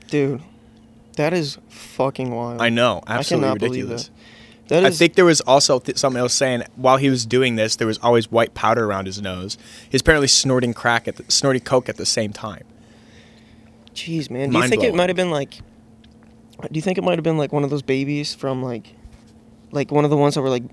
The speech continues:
Speaker 1: um, born in a lab? Do you think it might have been, like, a lab baby?
Speaker 2: No, this
Speaker 1: 'Cause
Speaker 2: was
Speaker 1: my cousin was a lab baby,
Speaker 2: Mm-hmm.
Speaker 1: and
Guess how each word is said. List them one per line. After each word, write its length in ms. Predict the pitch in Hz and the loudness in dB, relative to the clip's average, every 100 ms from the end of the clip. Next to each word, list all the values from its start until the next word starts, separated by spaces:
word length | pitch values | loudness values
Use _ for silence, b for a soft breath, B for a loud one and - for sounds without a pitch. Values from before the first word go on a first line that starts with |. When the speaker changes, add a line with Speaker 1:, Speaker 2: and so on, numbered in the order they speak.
| - | -8
Speaker 1:
um, 360 | 147 123 113 147 b b b b - | -6 -4 -6 -10 b b b b -12
born 300 | 139 139 143 | -4 -2 0
in 100 | 135 | -2
a 80 | |
lab? 300 | 113 120 131 | -2 0 0
Do 1200 | 135 - _ - - - - - - - - - 147 | -4 -20 _ -20 -20 -20 -20 -20 -20 -20 -20 -12 -6
you 40 | |
think 120 | 160 | -4
it 40 | 147 | 0
might 100 | 139 | 0
have 80 | 131 | 0
been, 80 | 135 | -2
like, 120 | 127 | -4
a 60 | |
lab 280 | 113 110 131 | -4 -2 -2
baby? 360 | 147 151 160 170 B B B B - | 0 0 0 -2 B B B B -8
Speaker 2:
No, 240 | 135 151 | 4 6
this 160 | 151 151 | 8 8
Speaker 1:
'Cause 120 | 185 | 8
Speaker 2:
was 120 | 202 160 | 8 6
Speaker 1:
my 160 | 202 | 6
cousin 480 | - - 175 170 147 | 2 2 2 2 0
was 120 | 143 | 0
a 80 | 143 | 0
lab 300 | 143 127 139 | 0 0 2
baby, 300 | 139 135 131 | 2 0 0
Speaker 2:
Mm-hmm. 680 | 135 123 117 101 98 - - | -2 0 -2 -4 -10 -20 -4
Speaker 1:
and 460 | 151 147 135 131 | 2 2 2 -2